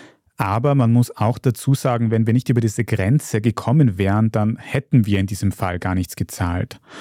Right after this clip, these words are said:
Also sehe ich das jetzt richtig, dass dieses ganze neue Erbschaftssteuerkonzept von Babler darauf ausgerichtet ist, dass Menschen mit ganz großen Vermögen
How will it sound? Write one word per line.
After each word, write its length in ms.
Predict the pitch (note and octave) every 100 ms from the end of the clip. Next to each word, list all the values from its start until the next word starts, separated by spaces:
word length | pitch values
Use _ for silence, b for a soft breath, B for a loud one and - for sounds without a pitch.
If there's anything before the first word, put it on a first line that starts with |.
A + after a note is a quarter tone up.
| B B B _
Also 180 | A2+ G#2+
sehe 140 | A#2+
ich 40 |
das 160 | A#2+ D3
jetzt 180 | C3 -
richtig, 300 | B2 - C#3+
dass 160 | C3 A#2
dieses 520 | C3 A#2 B2 - -
ganze 680 | - G2 B2 - C#3 B2+ B2+ -
neue 320 | G2+ G#2+ D3
Erbschaftssteuerkonzept 1080 | G#2 - C3+ - - A#2 A#2 B2+ - A#2
von 180 | - A#2
Babler 440 | - F2+ G2 C3 A#2
darauf 240 | A2+ A2
ausgerichtet 600 | G2+ G#2 - A#2+ A#2 A#2+
ist, 180 | A#2+ -
dass 180 | G#2 - B B B
Menschen 280 | G2+ G#2+ -
mit 180 | C3 -
ganz 440 | G2+ G2+ D3+ -
großen 420 | - A#2+ C#3 - C#3+
Vermögen 720 | B2+ A#2 A#2+ C3 D3+ E3+